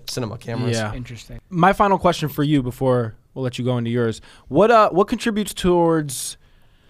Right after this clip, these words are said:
Speaker 2: your success outside of business?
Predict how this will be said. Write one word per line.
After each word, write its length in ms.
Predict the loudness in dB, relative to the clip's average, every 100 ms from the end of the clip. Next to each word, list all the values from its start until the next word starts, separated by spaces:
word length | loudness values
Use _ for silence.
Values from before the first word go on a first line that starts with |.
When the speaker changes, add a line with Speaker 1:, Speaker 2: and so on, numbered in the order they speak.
| _ _ -2
Speaker 2:
your 260 | 4 4
success 1000 | 4 -4 -6 -4 0 0 -2 -12 -14 -16 _
outside 400 | -10 -8 -4 -4
of 160 | -6 -10
business? 640 | -10 -10 -16 -18 -20 -20